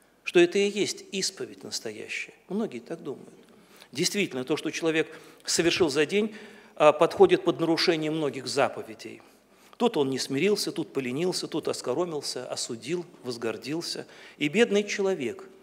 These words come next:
постоянно находится под судом, всегда виноват, ему всегда есть что сказать на исповеди.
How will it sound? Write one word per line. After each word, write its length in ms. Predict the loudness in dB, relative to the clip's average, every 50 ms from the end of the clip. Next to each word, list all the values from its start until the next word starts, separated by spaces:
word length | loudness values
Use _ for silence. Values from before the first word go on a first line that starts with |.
| -20 -20 -10 _
постоянно 560 | 0 0 2 4 4 6 8 8 8 8 8
находится 560 | 6 4 4 4 4 4 4 4 2 2 0 2
под 220 | 2 0 0 0
судом, 500 | -2 -4 0 2 2 2 2 0 -4 -14 -18 -20 -20 -12
всегда 400 | -8 -6 -4 -4 2 6 8 8
виноват, 580 | 8 8 6 6 6 6 6 4 4 2 -4 -12 -16 -18 -8 -4
ему 200 | 0 0 0 2
всегда 320 | 2 2 2 4 6 6
есть 260 | 6 8 6 4 2 2
что 220 | 2 2 0 0
сказать 400 | 0 0 -2 -2 -2 -4 -4 -4
на 120 | -6 -6
исповеди. 600 | -6 -6 -8 -8 -8 -10 -12 -12 -12 -14 -14 -16